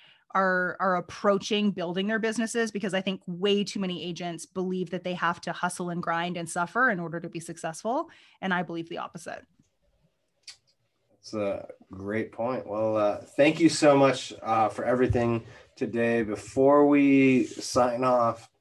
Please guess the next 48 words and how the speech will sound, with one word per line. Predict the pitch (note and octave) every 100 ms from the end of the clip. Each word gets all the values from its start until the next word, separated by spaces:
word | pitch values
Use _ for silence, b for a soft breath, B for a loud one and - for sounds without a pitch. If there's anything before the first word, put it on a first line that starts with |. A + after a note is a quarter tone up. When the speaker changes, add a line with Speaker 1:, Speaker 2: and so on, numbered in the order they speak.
| _ _ - G#2+
Speaker 2:
uh, | G2+ G2 G2 G2+
if | -
people | C#3 C#3
wanna | C#3 C3
learn | B2+ B2+
more | B2 B2+
about | B2 A#2
what | A#2
you | G#2 G2+
do | A2 C#3 D3+ D3 D3 b b b b _
or | G2+ F#2
just | G2
connect | - G#2+ B2+ -
with | C3
you, | C3+ C3+ C3 C3 C3 B2+ A#2+
where | B2
should | A#2 A#2+
they | A2+
go | A2
for | G#2+
those | G#2 F#2
kind | - F2
of |
things? | - - _ B B B B
Speaker 1:
So | - - - A#3+ A#3+ A#3+ A#3 A#3
probably | - C#4 G4
my | G4+
Facebook | C#4+ F#3+ F3+ - A#3
group. | C#4+ E4 F4+ A3
It's | G#3+ -
called | - G#3+ G#3+
The | G3 F#3+
Listings | F#3+ - A3 A3+ G#3
Lab | F#3 F#3+ F3
Method | F#3 F3 G3 F#3+
for | F#3+
Real | E3 F3
Estate | G3+ A#3 A#3
Agents. | A#3+ C4+ D#4 E4 - b b _
Just | C4 -
facebook | - A3+ - A3+ A3 -
dot | - A3
com | - G3+ G3
slash | G3+ F#3+ F#3+
group | - F#3 F#3
slash | - E3+ F3+ - -
the | F3+
listings | F3 E3+ F3+ F3 E3+